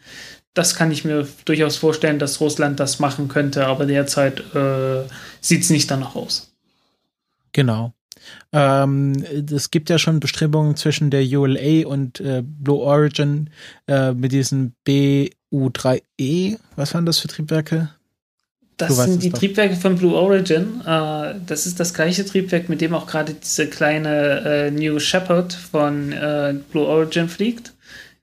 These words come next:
Speaker 1: über die wir nachher noch mal reden werden.
Speaker 2: Genau. Ähm, auf jeden Fall sollen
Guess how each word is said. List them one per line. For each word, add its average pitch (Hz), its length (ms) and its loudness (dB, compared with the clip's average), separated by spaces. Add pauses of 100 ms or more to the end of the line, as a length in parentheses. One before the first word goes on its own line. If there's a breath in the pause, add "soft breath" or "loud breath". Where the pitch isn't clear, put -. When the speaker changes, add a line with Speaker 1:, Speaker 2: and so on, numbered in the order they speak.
(300)
Speaker 1:
über 175 160 2
die 165 120 2
wir 170 120 4
nachher 156 260 0
noch 147 160 -6
mal 147 100 -2
reden 147 300 -2
werden. 147 320 -4 (400 loud breath)
Speaker 2:
Genau. 123 500 -2
Ähm, 135 400 2
auf 135 220 -2
jeden 165 160 0
Fall 151 580 0
sollen 139 500 2